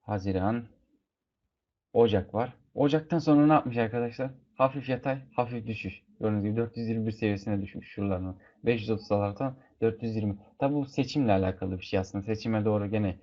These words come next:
e, her hisse öyle, e, böyle bir kırılım yaşıyordu. Ama şuradan önceki senelerde de muhtemelen aynı şeyi yapmıştır. Kasım şöyle yükselmiş. Aynen.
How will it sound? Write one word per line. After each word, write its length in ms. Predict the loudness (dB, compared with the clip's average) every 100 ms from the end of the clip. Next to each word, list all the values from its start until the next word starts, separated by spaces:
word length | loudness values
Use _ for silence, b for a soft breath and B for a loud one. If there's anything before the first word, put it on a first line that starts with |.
| b b -6
e, 220 | -4 -6 -14 -20 -20 _ _ _
her 180 | 0
hisse 240 | 0 0 0
öyle, 380 | 4 4 2 -2
e, 140 | -2
böyle 220 | 2 2 2
bir 180 | -2 _
kırılım 360 | -2 0 2 2
yaşıyordu. 480 | 0 -2 -2 -2 -6 b b b b b _
Ama 340 | -4 -2 -4 -8 _
şuradan 400 | _ -4 -2 -4 -8 -8 -2
önceki 360 | 0 -2 -4
senelerde 440 | -2 2 2 2 0
de 60 |
muhtemelen 380 | -2 -2 -4 0
aynı 260 | 2 2 0
şeyi 180 | -2
yapmıştır. 640 | -2 -2 -2 -8 -8 -14 -16 _ _ _ _ _ _ _ _ _ _ _ _ _ _ _ _ _ _ _ _ _ _
Kasım 520 | -8 -6 -4 -2 -2
şöyle 280 | 0 0 2
yükselmiş. 800 | 0 -2 -2 0 0 -2 -4 -8 -2
Aynen. 320 | 0 0